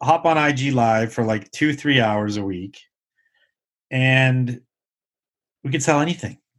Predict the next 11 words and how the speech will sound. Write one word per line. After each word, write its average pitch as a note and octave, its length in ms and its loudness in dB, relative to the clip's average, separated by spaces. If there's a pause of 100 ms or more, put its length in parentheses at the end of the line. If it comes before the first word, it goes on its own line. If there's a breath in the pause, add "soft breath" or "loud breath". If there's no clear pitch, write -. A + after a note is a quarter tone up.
(180)
I B2+ 40 -4
was C3+ 100 0
joking E3 260 2
to D#3 60 2
Sean. C#3+ 320 0
I G2 80 -4
was F#2+ 120 -8
like, G#2 180 -8
"This, C#3+ 280 -4 (400 loud breath)
this C#3 240 -2
frickin', D3 680 -2